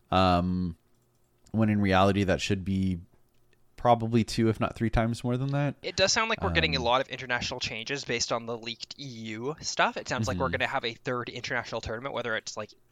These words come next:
Speaker 2: just maybe
Speaker 1: Good.
Speaker 2: West versus West, um, which I think is also fine as, like, a tournament, um, like a Rift Rivals-esque tournament. Like, uh, there,
Speaker 1: Yeah.
Speaker 2: there's leaked, uh, for Valorant. Like, a lot of people, like, were digging, like, saw something called Rift Rumble,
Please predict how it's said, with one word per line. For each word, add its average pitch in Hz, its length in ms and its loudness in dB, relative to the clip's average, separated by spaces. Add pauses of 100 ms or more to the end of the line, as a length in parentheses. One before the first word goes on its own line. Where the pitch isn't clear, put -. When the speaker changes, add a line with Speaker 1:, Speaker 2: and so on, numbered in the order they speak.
(160)
Speaker 2:
just - 180 -6
maybe 107 180 -4
Speaker 1:
Good. 240 140 10
Speaker 2:
West 98 180 2
versus 117 320 -6
West, 101 460 -4
um, 110 420 -6 (340)
which 127 120 -6
I 117 80 2
think 113 120 -6
is 104 100 -8
also 107 240 -6
fine 135 340 -4
as, 131 180 -4
like, 123 120 -4
a - 20 -6
tournament, 151 400 -4 (480)
um, 104 220 -6
like 104 160 -8
a 95 120 -6
Rift 127 300 -6
Rivals-esque 117 880 -4
tournament. 143 440 -8
Like, - 260 -14
uh, - 60 -10 (100)
there, 98 160 0
Speaker 1:
Yeah. 87 180 4
Speaker 2:
there's 147 240 -2
leaked, 151 220 -6
uh, 113 240 2 (100)
for 135 140 -4
Valorant. 120 420 2
Like, 104 140 -8
a 117 60 -2
lot 120 80 2
of 117 60 -4
people, 113 180 -8
like, 104 160 -8
were 123 80 -8
digging, 107 260 -10
like, 104 120 -10
saw 110 220 -2
something 113 260 -6
called 113 200 -6
Rift 113 320 -10
Rumble, 117 440 -2